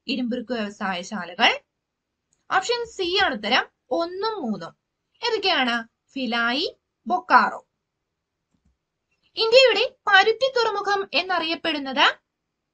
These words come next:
ഇന്ത്യയുടെ പരുത്തി തുറമുഖം എന്നറിയപ്പെടുന്നത്, ഓപ്ഷൻ ബി ആണ് ഉത്തരം, മുംബൈ. ദക്ഷിണേന്ത്യയിലെ ആദ്യ ഇരുമ്പുരുക്കുശാല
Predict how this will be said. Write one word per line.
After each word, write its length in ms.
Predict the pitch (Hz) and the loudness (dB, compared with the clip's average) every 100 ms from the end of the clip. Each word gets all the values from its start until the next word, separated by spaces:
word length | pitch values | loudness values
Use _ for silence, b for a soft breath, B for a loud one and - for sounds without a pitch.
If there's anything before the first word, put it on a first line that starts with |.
| _ _ - | _ _ -8
ഇന്ത്യയുടെ 680 | 254 262 269 262 262 523 _ _ 339 | -6 -4 -2 0 0 -2 _ _ 0
പരുത്തി 520 | 311 359 370 466 453 | 2 0 0 -2 0
തുറമുഖം 460 | 392 359 349 349 330 | -4 -4 -2 -2 -2
എന്നറിയപ്പെടുന്നത്, 880 | 311 294 285 302 - 311 294 294 392 640 _ _ _ _ - - | -4 -4 -4 -6 -8 -8 -4 0 0 0 _ _ _ _ -8 -6
ഓപ്ഷൻ 360 | - 359 330 | -4 -6 -4
ബി 200 | 294 311 | -4 0
ആണ് 180 | 349 302 | 0 -2
ഉത്തരം, 300 | 262 262 494 - _ | -2 0 0 -2 _
മുംബൈ. 440 | 220 220 196 226 359 508 _ _ _ _ _ _ _ _ _ _ _ _ - | -4 -4 0 2 2 0 _ _ _ _ _ _ _ _ _ _ _ _ 0
ദക്ഷിണേന്ത്യയിലെ 800 | 403 453 - 494 494 480 466 453 480 - 320 359 | 2 2 2 2 4 6 6 6 4 2 2 6
ആദ്യ 320 | 403 349 311 381 - 330 | 4 4 0 0 -2 -4
ഇരുമ്പുരുക്കുശാല 840 | 381 370 381 370 381 359 311 285 | -4 -2 -4 -4 -6 -2 0 0